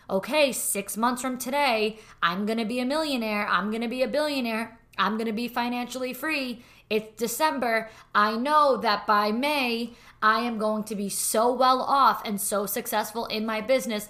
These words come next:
that I'm gonna spend the next six months going all in.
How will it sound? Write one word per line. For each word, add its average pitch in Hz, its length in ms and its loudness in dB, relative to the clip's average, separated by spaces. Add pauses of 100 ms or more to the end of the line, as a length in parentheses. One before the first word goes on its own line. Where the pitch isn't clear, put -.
(260)
that 190 100 -2
I'm 208 180 0
gonna 247 160 0
spend 247 480 0 (200)
the 190 100 0
next 214 360 0
six 247 240 -2
months 262 280 2
going 190 320 -4 (180)
all 233 300 4
in. 160 300 -6